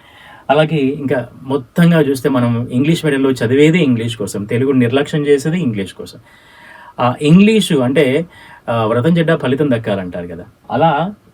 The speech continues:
ఇంగ్లీష్ కూడా, ఇంగ్లీష్ మీద కూడా అంత పట్టు లేక, అంత, ఆ, ధారాళంగా మాట్లాడడం రాక, పొడి పొడిగా మాట్లాడుతూ మొత్తానికి వాళ్ళ లైఫ్లోనే ఇది ఒక బ్యారియర్ అవుతుంది. అందుకే నేను చెప్పేది ఏంటంటే స్కూల్ లెవెల్లోనే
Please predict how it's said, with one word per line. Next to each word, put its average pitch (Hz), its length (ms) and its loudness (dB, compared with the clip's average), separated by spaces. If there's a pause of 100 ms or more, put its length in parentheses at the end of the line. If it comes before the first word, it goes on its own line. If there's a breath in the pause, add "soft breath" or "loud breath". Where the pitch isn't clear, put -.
ఇంగ్లీష్ 175 480 2
కూడా, 170 460 -2
ఇంగ్లీష్ 147 500 -2 (720 loud breath)
మీద 127 120 2
కూడా 139 240 4
అంత 120 260 -2
పట్టు 123 320 -4
లేక, 104 300 -4
అంత, 104 420 -6 (600 loud breath)
ఆ, 104 80 -4
ధారాళంగా 120 500 -2
మాట్లాడడం 101 520 -4
రాక, 90 200 -8
పొడి 131 340 -2
పొడిగా 131 320 0
మాట్లాడుతూ 90 640 -8 (360 loud breath)
మొత్తానికి 131 580 -2
వాళ్ళ 123 360 -2 (240)
లైఫ్లోనే 180 640 2
ఇది 160 140 0
ఒక 131 120 -2
బ్యారియర్ 110 420 0
అవుతుంది. 87 340 -10 (100)
అందుకే 151 220 -2
నేను 156 160 0
చెప్పేది 139 320 -2
ఏంటంటే 104 340 -8 (460 soft breath)
స్కూల్ 233 400 4
లెవెల్లోనే 151 640 2